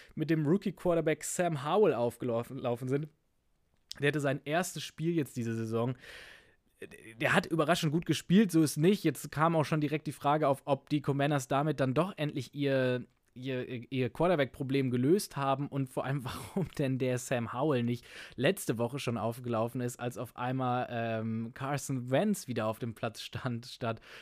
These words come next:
Tyler Heinicke im, im alles entscheidenden Spiel. Äh, ja, dafür habe ich jetzt noch nicht genug Meinung zu Sam Howell. So, ich habe das Spiel auch nur nebenbei mitverfolgt. Also, naja,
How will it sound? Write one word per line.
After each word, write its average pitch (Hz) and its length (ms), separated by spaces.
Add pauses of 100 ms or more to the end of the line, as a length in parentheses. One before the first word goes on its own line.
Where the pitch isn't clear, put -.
(140)
Tyler 131 340
Heinicke 127 560
im, 120 300
im 120 160
alles 135 460
entscheidenden 123 580
Spiel. 151 480 (680)
Äh, 135 1000
ja, 143 160 (560)
dafür 147 300
habe 127 80
ich 117 60
jetzt 113 100
noch 110 80
nicht 110 140
genug 123 180
Meinung 127 320
zu 123 220
Sam 113 300
Howell. 131 440
So, 131 320
ich 127 100
habe 123 120
das 117 120
Spiel 135 220
auch 113 140
nur 117 100
nebenbei 117 380
mitverfolgt. 120 560
Also, 120 140 (520)
naja, 98 300